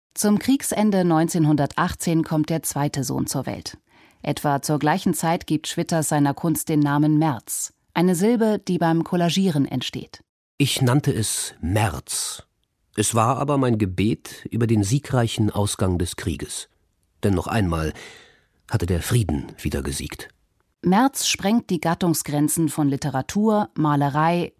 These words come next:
Speaker 1: Typografie, Musik, Architektur. Und Merz ist für Schwitters mehr als Kunst.
Speaker 2: Merz ist Weltanschauung. Jetzt nenne ich mich selbst Merz.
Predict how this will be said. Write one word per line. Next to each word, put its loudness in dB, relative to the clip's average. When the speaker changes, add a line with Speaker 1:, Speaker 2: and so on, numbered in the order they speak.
Speaker 1:
Typografie, 0
Musik, 2
Architektur. -2
Und 0
Merz 2
ist -2
für 0
Schwitters -2
mehr 2
als -4
Kunst. -6
Speaker 2:
Merz 2
ist -2
Weltanschauung. -2
Jetzt 0
nenne 0
ich -4
mich -4
selbst -2
Merz. -8